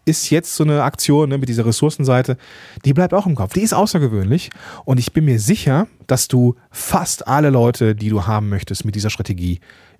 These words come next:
in ein Interview bekommst. Weil A, hast du klar gemacht, wer du bist, was der Nutzen ist, ne? Du hast klar gemacht, wo du hin willst. Das heißt, ähm, diese, die Wahrscheinlichkeit, dass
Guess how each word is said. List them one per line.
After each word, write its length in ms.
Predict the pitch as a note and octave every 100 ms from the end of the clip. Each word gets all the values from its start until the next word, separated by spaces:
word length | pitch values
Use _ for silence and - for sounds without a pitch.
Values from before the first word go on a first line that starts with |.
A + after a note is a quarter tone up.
| -
in 180 | G2+ D2
ein 180 | F#2+
Interview 360 | F2+ A2+ G2+ F2+
bekommst. 460 | D#2+ - F2+ - G2
Weil 260 | E2+ E2 - _ -
A, 340 | F2+ G2+ G3 - _ - - -
hast 240 | A#2+ -
du 80 | A#3+
klar 280 | - G3 F3+
gemacht, 440 | D#3+ D3+ - - - _ -
wer 200 | G2+ A2+
du 100 | G#2
bist, 340 | G2 A#3 -
was 140 | C3+ -
der 120 | A2
Nutzen 520 | A#2+ C3 - - E3+
ist, 400 | D#3 E4+ - - _
ne? 180 | - E3 G3 D#3 _ _ -
Du 160 | C3+
hast 160 | F3+ -
klar 200 | G3 F3
gemacht, 300 | D#3+ D3 C3
wo 60 | B2+
du 160 | A#2+
hin 420 | A2 D#3+ A#3+ G3+
willst. 600 | A2+ - - C4+ - - -
Das 180 | - -
heißt, 320 | G#2+ A2 - - - - - _
ähm, 420 | - G#2+ G#2+ G2
diese, 500 | G#2+ G2+ G2 G2 F#2 F2 _ _ - -
die 120 | F#2
Wahrscheinlichkeit, 720 | G2+ - D#3 C#3+ - A2 F#2
dass 360 | F#2+ - - -